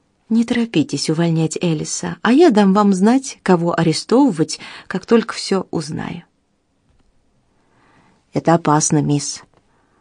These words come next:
«Да, но кроме меня этого не сделает никто, и это лучше, чем просто скучать». «Ну же,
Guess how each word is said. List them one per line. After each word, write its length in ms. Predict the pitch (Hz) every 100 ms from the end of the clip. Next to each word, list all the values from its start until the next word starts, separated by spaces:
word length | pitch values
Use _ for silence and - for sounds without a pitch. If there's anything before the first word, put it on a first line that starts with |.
| _ _
«Да, 340 | 202 262 233 170
но 140 | 156
кроме 260 | 185 190 190
меня 400 | 190 175 185 208
этого 180 | 208 208
не 140 | 214
сделает 400 | 190 220 226 220
никто, 420 | 247 - 285 156 - - -
и 80 | 170
это 260 | 185 190 214
лучше, 320 | 339 - 175
чем 220 | - 165
просто 340 | 185 175 -
скучать». 720 | 175 - 175 180 170 170 - _ _ _ _ _ _ _ _
«Ну 460 | 190 190 175 147 143
же, 300 | - 175